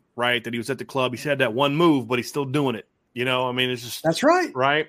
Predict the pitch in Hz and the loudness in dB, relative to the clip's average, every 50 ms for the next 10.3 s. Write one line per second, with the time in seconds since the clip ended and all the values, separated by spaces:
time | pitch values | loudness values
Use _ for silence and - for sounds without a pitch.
0 | _ _ - 139 147 160 143 151 151 143 127 147 147 135 - 160 151 147 139 - | _ _ -2 0 2 2 2 2 2 2 2 0 0 0 2 2 2 4 2 0
1 | - 110 117 123 151 147 156 156 156 160 160 156 160 165 165 180 190 180 135 110 | -6 -12 -12 -10 -8 -4 -4 0 2 2 2 2 2 0 2 2 2 2 2 0
2 | 98 104 127 135 135 120 107 127 147 151 147 143 160 143 - - _ _ 120 117 | -2 -2 -2 -2 -2 -4 -2 0 0 2 2 0 0 -2 -4 -6 _ _ -8 -6
3 | 117 117 123 131 123 117 117 - 120 117 117 110 - - 135 120 113 107 - _ | -4 -2 -2 -2 -4 -4 -6 -6 -6 -6 -6 -6 -6 -4 -2 -2 0 -2 -4 _
4 | _ _ _ _ _ _ _ _ _ _ 139 151 147 139 151 123 139 143 143 147 | _ _ _ _ _ _ _ _ _ _ -8 -6 -4 -4 -2 2 2 2 4 4
5 | 147 143 143 139 135 131 139 131 127 123 127 123 123 - - _ _ _ - 135 | 4 2 2 2 0 0 2 2 2 2 0 -2 -6 -12 -20 _ _ _ -6 -2
6 | 131 127 135 135 131 135 113 131 135 131 123 120 117 110 110 107 107 120 117 - | 0 0 2 2 0 0 -2 -2 -2 -2 -2 -2 -4 -4 -6 -6 -6 -6 -6 -6
7 | 120 117 107 120 120 117 110 - - 120 113 - 123 - - 131 127 127 131 135 | -8 -6 -6 -6 -6 -6 -8 -6 -6 -8 -8 -8 -12 -8 -4 -4 -2 -2 -4 -4
8 | 127 - _ _ - 127 131 120 127 131 135 135 - _ _ _ - - 131 127 | -8 -12 _ _ -6 -6 -4 -2 -2 -2 -2 -4 -6 _ _ _ -8 -6 -4 -4
9 | 131 135 131 131 127 135 135 131 127 127 - 139 139 131 135 135 139 139 139 135 | -4 -4 -6 -8 -6 -6 -6 -6 -8 -8 -8 -8 -10 -8 -8 -8 -8 -6 -8 -10
10 | 131 - 151 151 156 | -10 -10 -10 -12 -12